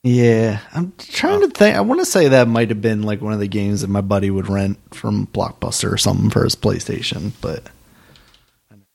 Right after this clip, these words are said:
Speaker 1: owned it for
Speaker 2: Okay.
Speaker 1: sure. Fighting
Speaker 2: You got
Speaker 1: Vipers.
Speaker 2: Grand-, Grandia two, um, Sonic Shuffle. Sonic Shuffle, was that the dan-, is that a dancing game or something? What the hell was that?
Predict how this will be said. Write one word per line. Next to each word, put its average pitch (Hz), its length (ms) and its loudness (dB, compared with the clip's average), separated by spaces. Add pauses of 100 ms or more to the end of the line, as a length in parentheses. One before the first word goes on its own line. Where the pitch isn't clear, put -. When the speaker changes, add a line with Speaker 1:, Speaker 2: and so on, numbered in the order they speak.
(500)
Speaker 1:
owned 98 220 6
it 98 220 0
for 156 140 0
Speaker 2:
Okay. 196 80 4
Speaker 1:
sure. 101 340 2 (1000)
Fighting - 220 -4
Speaker 2:
You 196 100 0
got 120 120 -2
Speaker 1:
Vipers. 110 200 -10
Speaker 2:
Grand-, 127 480 -6 (400)
Grandia 131 840 -2
two, 147 600 -4 (680)
um, 117 440 0
Sonic 135 440 -4
Shuffle. 151 680 -4 (140)
Sonic 233 380 -6
Shuffle, - 440 -2
was 135 100 -2
that 208 120 -6
the 160 80 -2
dan-, 127 240 -8
is 151 120 -6
that 214 100 -2
a - 40 -20
dancing 175 400 -4
game 294 240 -6
or 294 60 -4
something? 302 380 -6 (3000)
What - 100 -20
the 233 80 -10
hell 320 240 -2
was 277 160 -2
that? 143 380 -4